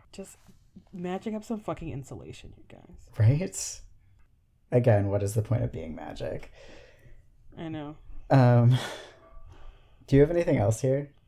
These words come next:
Speaker 1: Kind of attached to my other point is the idea of, like, ho-, the Hogwarts education being somehow competitive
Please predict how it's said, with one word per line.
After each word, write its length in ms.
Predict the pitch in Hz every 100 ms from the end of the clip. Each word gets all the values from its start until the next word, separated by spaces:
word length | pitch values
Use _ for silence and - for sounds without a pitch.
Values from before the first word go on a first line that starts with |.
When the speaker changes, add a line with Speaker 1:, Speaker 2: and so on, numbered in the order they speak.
| _ _ _ _ -
Speaker 1:
Kind 220 | - 269
of 100 | 277
attached 340 | 311 254 240
to 60 | -
my 140 | 226 -
other 200 | 185 185
point 500 | 190 214 208 208 208 _ _ _ _
is 640 | 190 180 180 175 185 - - _ _ _ _ _
the 120 | - 269
idea 300 | 262 247 240
of, 80 |
like, 240 | 294 277 - _ _ _
ho-, 300 | - - 185 -
the 120 | 202
Hogwarts 560 | 196 175 175 175 170 -
education 680 | 170 165 165 156 151 165 160
being 320 | 151 151 151
somehow 340 | - 151 156
competitive 680 | 151 160 151 143 143 143 147